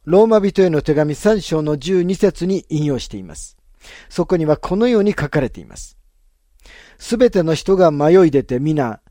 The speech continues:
共に無益なものとなった。善を行う人はいない。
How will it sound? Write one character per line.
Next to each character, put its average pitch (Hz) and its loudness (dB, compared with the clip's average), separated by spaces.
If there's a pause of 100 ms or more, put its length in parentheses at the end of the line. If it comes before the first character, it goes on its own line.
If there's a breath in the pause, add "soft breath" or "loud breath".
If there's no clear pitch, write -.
(420)
共 214 2
に 180 -2
無 160 2
益 175 0
な 180 2
も 160 -2
の 170 0
と 180 0
な 135 -2
っ - -10
た。 - -20 (720 soft breath)
善 196 2
を 156 4
行 175 -2 (140)
う 160 0
人 180 -2
は 160 6
い 131 -2
な 113 -4
い。 92 -16